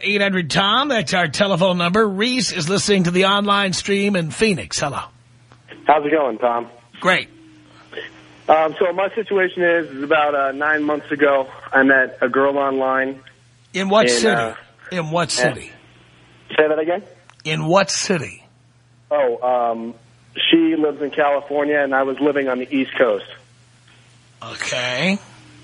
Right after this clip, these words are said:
Speaker 2: So, uh, basically, I had moved out to, uh, the East Coast for a job, and, um, I was out there for a while. Didn't have, didn't really know anyone out there.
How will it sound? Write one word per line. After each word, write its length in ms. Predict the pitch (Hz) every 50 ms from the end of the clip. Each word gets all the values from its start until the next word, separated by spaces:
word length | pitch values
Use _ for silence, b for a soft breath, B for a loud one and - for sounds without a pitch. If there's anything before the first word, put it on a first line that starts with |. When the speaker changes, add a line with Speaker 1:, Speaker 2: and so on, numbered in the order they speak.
| - - - - - - - - - - - - - - - - - - - -
Speaker 2:
So, 220 | 143 135 131 131 131
uh, 140 | 127 127
basically, 540 | 120 151 165 170 165 - - - 165 156 156 147
I 100 | 147 151
had 120 | 151 147
moved 300 | 151 160 156 151 143 143 147
out 340 | 143 139 135 135 135 135 - - - -
to, 240 | 143 139 135 131 131
uh, 140 | 127 123
the 100 | 120 131
East 180 | 143 147 147 - -
Coast 240 | 160 143 139 139 - -
for 160 | - 139 127
a 40 | 123
job, 540 | 123 117 123 135 127 127 123 123 123 131 - - - - _ - - _ _ _ _ -
and, 300 | 127 127 123 123 123 120
um, 340 | 123 120 117 117 113 117 120
I 100 | 117 123
was 180 | 123 123 120 117
out 180 | 127 127 123 -
there 100 | 123 113
for 120 | - 131
a 80 | 123 120
while. 260 | 123 120 120 120 120
Didn't 180 | 127 135 131
have, 320 | 131 135 123 123 123 120 117
didn't 220 | - 147 139 135
really 200 | 135 135 131 127
know 200 | 127 135 131 131
anyone 240 | 131 131 127 127 123
out 220 | 127 127 123 120
there. 280 | 127 127 123 123 120 120